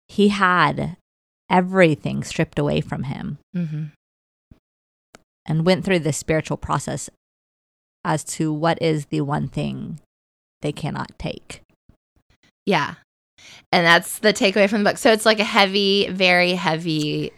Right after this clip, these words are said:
Speaker 2: content.
Speaker 1: Very heavy.
Speaker 2: Mm-hmm.
Speaker 1: Uh, very heavy. I think it's, it's very,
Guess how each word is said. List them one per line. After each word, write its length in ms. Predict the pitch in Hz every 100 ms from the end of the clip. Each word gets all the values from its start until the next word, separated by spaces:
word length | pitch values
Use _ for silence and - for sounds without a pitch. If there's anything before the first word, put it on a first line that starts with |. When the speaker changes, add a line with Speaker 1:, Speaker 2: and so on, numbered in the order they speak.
| _ -
Speaker 2:
content. 1000 | - 151 139 - 147 - - - - - _ -
Speaker 1:
Very 480 | 175 202 214 247 294
heavy. 760 | 220 170 156 180 190 196 214
Speaker 2:
Mm-hmm. 220 | 175 175 226 _ _ _ _
Speaker 1:
Uh, 760 | 175 170 160 151 147 143 - - - _ 175
very 420 | 170 180 175 180
heavy. 440 | 180 156 160 160
I 100 | 170
think 220 | 170 202 247
it's, 380 | 285 - - -
it's 200 | 170 -
very, 840 | 160 160 165 170 170 165 160 170